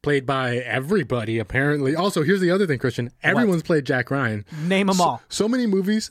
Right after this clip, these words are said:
Speaker 1: that I didn't realize were Jack Ryan movies are Jack Ryan movies.
Speaker 2: Yeah, you were telling me Rainbow Six, which is a video game and book, is a Jack
Speaker 1: Based on
Speaker 2: Ryan
Speaker 1: Jack
Speaker 2: thing?
Speaker 1: Ryan, bro. Um, here are some of the movies that Jack <laughs> Ryan is in. Uh,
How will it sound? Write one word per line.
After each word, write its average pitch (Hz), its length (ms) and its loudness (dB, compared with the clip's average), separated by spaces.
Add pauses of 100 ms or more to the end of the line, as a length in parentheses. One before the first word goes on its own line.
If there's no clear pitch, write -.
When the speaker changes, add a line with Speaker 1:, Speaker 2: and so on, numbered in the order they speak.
Speaker 1:
that 175 120 0
I 151 60 4
didn't 165 180 0
realize 165 260 0
were 139 80 0
Jack 135 260 -2
Ryan 135 220 0
movies 113 320 -4
are 143 180 2
Jack 127 300 -2
Ryan 123 260 0
movies. 107 380 -6 (300)
Speaker 2:
Yeah, 240 140 0
you 190 160 2
were 185 100 2
telling 202 240 0
me 170 100 -2
Rainbow 175 540 -2
Six, 151 340 -6
which 156 200 -4
is 233 120 0
a 190 140 2
video 170 380 0
game 165 260 -2
and 151 280 -6
book, 185 280 -2
is 143 180 -6
a 135 80 -6
Jack 139 280 -2
Speaker 1:
Based 143 160 2
on 147 60 0
Speaker 2:
Ryan 143 200 2
Speaker 1:
Jack 143 160 2
Speaker 2:
thing? - 80 2
Speaker 1:
Ryan, 151 240 0
bro. 117 240 -2 (380)
Um, 139 540 -2 (380)
here 185 140 4
are 220 60 0
some 202 160 0
of 185 60 2
the 175 60 2
movies 170 220 2
that 143 100 0
Jack 135 260 0
<laughs> 120 160 0
Ryan 165 340 0
is 139 120 -2
in. 143 300 -2 (640)
Uh, 143 120 -4